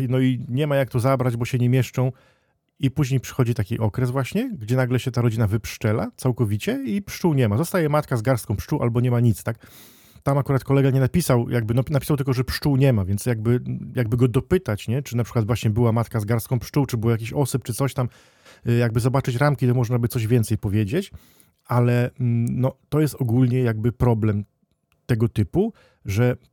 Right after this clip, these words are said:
takie sytuacje w ogóle na przykład były niezauważone jesienią, że pszczelarz tak naprawdę dopiero teraz, mm, w styczniu zaglądał do uli, prawdopodobnie po to, żeby, mm, zobaczyć, czy dać już ciasto, bo to jest jakby drugi,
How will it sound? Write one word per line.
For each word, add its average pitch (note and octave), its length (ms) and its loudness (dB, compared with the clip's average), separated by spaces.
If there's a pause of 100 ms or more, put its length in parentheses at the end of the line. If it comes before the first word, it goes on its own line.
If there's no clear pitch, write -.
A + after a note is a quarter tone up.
(140)
takie C3+ 220 -2
sytuacje C3 720 0
w A#2+ 140 -2
ogóle C3 440 2
na D3 100 -2
przykład D#3 280 -4
były C#3+ 220 2
niezauważone B2 560 2
jesienią, B2 560 2 (560)
że A2+ 240 2
pszczelarz D3 400 -2
tak C3 140 -6
naprawdę B2+ 400 0
dopiero A#2 320 0
teraz, B2 480 0 (440)
mm, G#2 380 0
w - 60 -12
styczniu A2 540 0
zaglądał B2 540 2
do G#2 100 -2
uli, B2 420 2 (400)
prawdopodobnie A#2 680 2
po C3+ 140 -2
to, A#2+ 100 -6
żeby, G#2+ 280 -2 (100)
mm, A#2 200 -4
zobaczyć, A#2 480 -2
czy - 120 -8
dać A#2+ 200 2
już A#2 140 -2
ciasto, D3 560 -2
bo G#2+ 140 -4
to A#2 120 0
jest G#2+ 160 2
jakby A2+ 280 0
drugi, A2+ 360 2